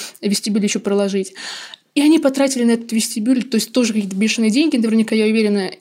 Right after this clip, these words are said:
И я надеюсь, я звучу сейчас достаточно удивлённо, просто чтобы вы поняли, насколько я в шоке пребываю до сих пор, потому что это бесчеловечное, бесчеловечные траты какие-то, я иначе сформулировать не могу.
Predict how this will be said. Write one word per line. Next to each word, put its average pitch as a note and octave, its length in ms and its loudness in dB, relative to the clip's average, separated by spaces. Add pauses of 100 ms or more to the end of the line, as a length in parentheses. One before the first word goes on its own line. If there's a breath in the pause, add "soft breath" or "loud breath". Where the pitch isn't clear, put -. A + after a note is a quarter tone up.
(100)
И A3+ 340 0 (140)
я C4 100 2
надеюсь, C#4+ 240 0
я C#4 60 0
звучу A#3+ 320 -4
сейчас A#3+ 180 -4
достаточно A3+ 400 -2
удивлённо, B3 540 2
просто A3+ 220 -2
чтобы G#3 180 -6
вы A3 60 -2
поняли, C#4+ 320 0
насколько A3 420 0
я G#3 180 0
в - 160 -12
шоке C4+ 300 0
пребываю G3+ 400 -2
до G3 80 0
сих - 180 -4
пор, E3 200 -8
потому G3 280 -4
что G#3+ 220 -8 (720 loud breath)
это A#3 320 -2 (220)
бесчеловечное, G#3 1120 -2 (480)
бесчеловечные A#3 720 -2
траты G3 320 -6
какие-то, F#3+ 340 -6
я G3+ 80 2
иначе A#3 300 0
сформулировать G#3 560 -2
не G3 60 -2
могу. F#3+ 340 -6